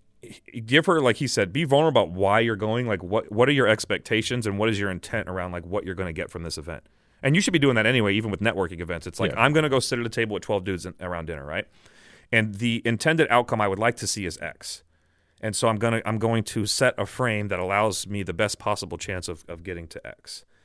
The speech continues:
Speaker 1: And if that is, like, connecting with three dudes and hearing their story, if it's setting up a, another meeting to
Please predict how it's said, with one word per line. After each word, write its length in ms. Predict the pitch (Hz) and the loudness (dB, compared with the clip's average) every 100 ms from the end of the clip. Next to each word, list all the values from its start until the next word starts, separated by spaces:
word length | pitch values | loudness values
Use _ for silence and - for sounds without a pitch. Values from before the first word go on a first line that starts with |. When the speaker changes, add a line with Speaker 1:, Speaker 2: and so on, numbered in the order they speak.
| _ - | _ -6
Speaker 1:
And 140 | 110 | -2
if 160 | 110 113 | 0 4
that 220 | 123 123 | 8 8
is, 160 | 113 107 | 6 4
like, 280 | 98 95 - | 0 -2 -6
connecting 360 | 117 117 113 | -2 -2 -2
with 120 | 107 - | -4 -4
three 160 | 110 | -4
dudes 320 | 104 113 123 | 0 0 0
and 80 | 101 | -4
hearing 180 | 110 101 | -6 -6
their 80 | 90 | -8
story, 460 | - 117 120 123 101 | -2 0 2 2 0
if 160 | 95 | -2
it's 180 | 107 - | -2 0
setting 280 | - 113 110 | 2 2 0
up 100 | 98 | -2
a, 100 | 92 - | -6 -6
another 240 | 104 110 | -4 -2
meeting 320 | 113 117 117 110 | 0 0 -2 -4
to 360 | 110 98 92 | -4 -4 -4